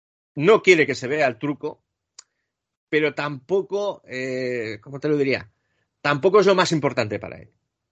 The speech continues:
Para él lo importante es la ilusión de continuidad más que decir, "Oye, cuando ha entrado la cámara aquí y ha enfocado <laughs> la pared, aquí hay un empalme, si se ve, se ve y, y, y adiós, gracias".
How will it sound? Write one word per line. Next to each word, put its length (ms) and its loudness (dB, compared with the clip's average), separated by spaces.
Para 180 2
él 260 0
lo 140 2
importante 400 2
es 80 4
la 80 6
ilusión 300 2
de 100 -2
continuidad 500 -2
más 320 -2
que 120 0
decir, 500 0
"Oye, 260 0
cuando 320 -2
ha 40 2
entrado 340 2
la 180 2
cámara 460 2
aquí 300 -2
y 60 2
ha 60 6
enfocado 480 -4
<laughs> 40 -20
la 120 -6
pared, 360 0
aquí 220 2
hay 100 4
un 120 0
empalme, 600 -2
si 220 -8
se 140 -4
ve, 120 2
se 160 -6
ve 240 0
y, 640 -6
y, 40 -10
y 20 -6
adiós, 240 -8
gracias". 480 -18